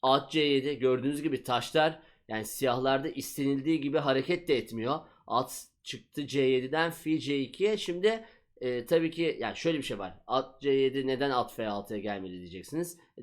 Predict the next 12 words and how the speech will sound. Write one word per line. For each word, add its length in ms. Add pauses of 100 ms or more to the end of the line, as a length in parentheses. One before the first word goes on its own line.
(140)
Diğer 200
at 220
F 140
altıya 320
gelecek. 400
E, 120
dolayısıyla 480
bunu 180
dolaştırmanız 680
lazım 280
biraz 260
da. 160